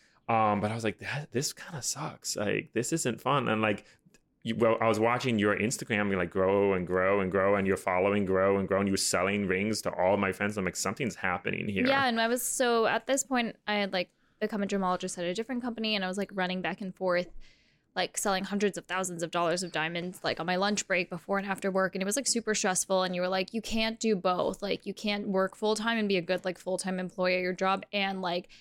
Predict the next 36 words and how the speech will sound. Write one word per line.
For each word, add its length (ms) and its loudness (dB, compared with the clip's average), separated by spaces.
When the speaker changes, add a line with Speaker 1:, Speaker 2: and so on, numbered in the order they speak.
Speaker 2:
have 220 -2
this 120 2
be 220 0
a 40 2
successful, 720 -2
like, 260 -6
business." 680 -6
Speaker 1:
Exactly. 720 0
And 140 2
it 40 4
was 140 2
like, 220 4
you, 340 4
like, 240 2
this 160 0
could 300 0
be 100 2
really 300 4
exciting. 380 2
And 220 0
this 160 2
was 140 2
also, 300 2
I 40 2
think, 160 0
the 60 0
time 540 0
where 140 2
the 80 4
generation 760 2
right 220 2
before 340 0
me 120 2
in 80 0
business 320 -2
school 480 2